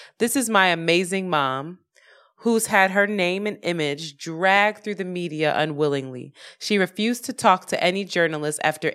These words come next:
eighteen months of stalking. I blew up after she was lied on multiple times. Shout out, shout out to every strong mother whose story goes untold. We love you.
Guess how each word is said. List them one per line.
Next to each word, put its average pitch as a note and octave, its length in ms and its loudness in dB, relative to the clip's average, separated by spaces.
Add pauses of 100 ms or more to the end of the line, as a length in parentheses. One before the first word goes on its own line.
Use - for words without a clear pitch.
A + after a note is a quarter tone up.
(120)
eighteen F#3+ 480 -2
months D#3+ 260 -4
of - 160 -4
stalking. C#3 800 -2 (360)
I F#3 140 6
blew G3+ 280 2
up F#3 220 4
after D3+ 340 2
she D#3+ 320 -4
was D3 200 0
lied D3+ 380 4
on C3+ 200 -2
multiple C#3+ 440 -4
times. C3 640 -8 (200)
Shout E3+ 280 4
out, F3+ 200 0
shout F#3+ 280 4
out G3+ 160 4
to - 120 -2
every D#3+ 220 2
strong D#3+ 420 0
mother C#3+ 280 0
whose C#3+ 200 -8
story D3 340 -2
goes C3+ 280 -6
untold. A#2+ 540 -8 (120)
We C3 160 -6
love G2+ 300 -8
you. A#1 340 -10